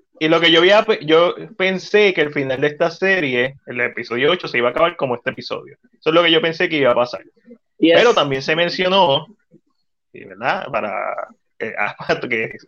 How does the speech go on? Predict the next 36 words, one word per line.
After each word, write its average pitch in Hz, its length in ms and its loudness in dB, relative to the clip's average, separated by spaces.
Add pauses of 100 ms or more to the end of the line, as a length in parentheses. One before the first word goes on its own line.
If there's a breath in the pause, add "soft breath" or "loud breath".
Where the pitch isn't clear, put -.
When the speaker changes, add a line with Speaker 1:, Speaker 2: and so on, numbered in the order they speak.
(120)
Speaker 1:
esté - 280 -2
en 151 160 -4
nota, 160 400 4
esté 127 320 -2
recording, 151 580 2 (240 soft breath)
también 135 280 0
se 170 120 -2
mencionó, 185 720 2
que - 80 0
yo 135 60 4
lo 151 80 4
dije, 190 220 2 (180 loud breath)
puede 131 160 4
pasar 160 220 2
al 196 80 0
final, 202 240 2
puede 165 140 4
pasar 147 180 0
en 185 80 4
los 170 160 2
últimos 139 280 -4
episodios. 117 460 -2
Yo 127 120 0
no 175 160 4
pensé 175 280 -2
que 151 60 -4
iba 139 80 4
a 127 40 -2
pasar 135 220 0
en 135 120 2
el 123 180 -4
pi-, 117 180 -10
en 123 140 -8
el 113 80 -4
episodio 127 400 -6
seis. 117 400 -6